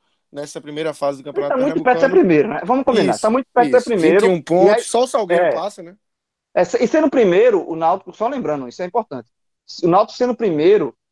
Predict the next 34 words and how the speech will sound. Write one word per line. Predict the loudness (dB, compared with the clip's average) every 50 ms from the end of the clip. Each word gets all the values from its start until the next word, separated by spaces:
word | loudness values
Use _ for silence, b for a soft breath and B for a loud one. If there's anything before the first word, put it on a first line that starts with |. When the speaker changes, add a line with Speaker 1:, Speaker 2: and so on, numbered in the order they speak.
| _ _ -10
Speaker 2:
o | -4
Náutico | -2 0 0 -2 -4 _ -12 -10 -6
já | -2 0 2 2 2
volta | 0 -2 0 2 2 2 2 0 -2 -2
pra | -2 -2 -4
Copa | -4 -2 -2 -2 -2
do, | -2 -4 -8 -10 -14 _ -12
do | -8 -4
Brasil | -2 0 0 0 -2 -2 -2
do | 0 0
ano | 0 0 0
que | 0 0
vem, | 0 0 -2 -2 -2 -2 0
algo | 2 2 2 0 -2
que | -6 -10 -6
faltou | -2 0 -2 0 2 2 2
ao | 2 2
Náutico | 2 0 0 -2 -6 -8
esse | -6 -4
Speaker 1:
Importantíssimo. | -4 -4 -4 -6 -8 _
Speaker 2:
ano. | _ _ _ _ _ _ _ _
É, | -2 0 0
Náutico | 2 2 0 0 -2 -4
Speaker 1:
Exatamente. | -2 0 0 0 0
Speaker 2:
vol-, | 0 0
se | 0
ele | 0 0
for | 0 -2
primeiro, | -2 0 0 2 2
ele | 2 2
já | 2 2 0
volta, | 0 0 2 2 2 2 2 0
ele | 0 0
entra. | 0 0 -2 -4 -4 -2